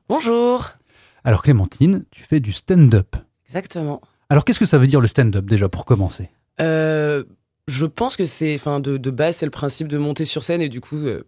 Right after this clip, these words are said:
Speaker 1: être debout. Euh, et c'est un, c'est un peu comme le, c'est, il y a une différence entre le faire du stand-up et faire du, des sketchs. Et, euh, la nuance est là, c'est quand on fait des sketchs, on est souvent, euh, un personnage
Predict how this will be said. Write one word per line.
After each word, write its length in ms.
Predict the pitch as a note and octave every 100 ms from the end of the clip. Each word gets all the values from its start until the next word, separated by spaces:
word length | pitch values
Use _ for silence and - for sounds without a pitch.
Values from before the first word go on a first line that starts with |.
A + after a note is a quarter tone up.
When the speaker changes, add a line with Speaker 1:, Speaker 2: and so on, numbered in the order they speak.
| _ _ A#2
Speaker 1:
être 180 | A2+
debout. 300 | F#2+ A#2 A#3+ - - - - _ _ D3
Euh, 560 | D3 C#3+ C#3+ C#3 C#3 -
et 140 | D3+ D3
c'est 220 | - D#3+
un, 520 | D3+ D3+ D3 D3 C#3 - _ -
c'est 140 | -
un 80 | D#3
peu 140 | F#3+
comme 180 | F#3+ F3
le, 160 | D3+ C#3+
c'est, 200 | - D3+
il 60 |
y 40 | E3
a 20 |
une 60 |
différence 320 | E3 F#3+ G#3 G3+
entre 260 | F3 E3
le 80 | D3+
faire 200 | C#3+ F3
du 80 | D#3+
stand-up 360 | - D#3+ E3+
et 80 | F3
faire 220 | C3+ C#3
du, 160 | B2+ B2 - -
des 140 | C#3
sketchs. 580 | - - E3 - - - _ _ _ _ - _ _
Et, 160 | C3 C3+
euh, 180 | B2+ B2
la 140 | B2+
nuance 300 | C3+ C#3+ D3
est 40 |
là, 160 | C#3 D3
c'est 140 | -
quand 240 | C3 C3+ C#3
on 60 |
fait 180 | C3 C#3
des 140 | B2+ B2+
sketchs, 360 | - D#3+ - C#3
on 80 |
est 40 | C3
souvent, 380 | - C3 C#3+ B2+
euh, 220 | A#2 A2+
un 100 | A#2+
personnage 600 | B2+ - C#3+ D3 D3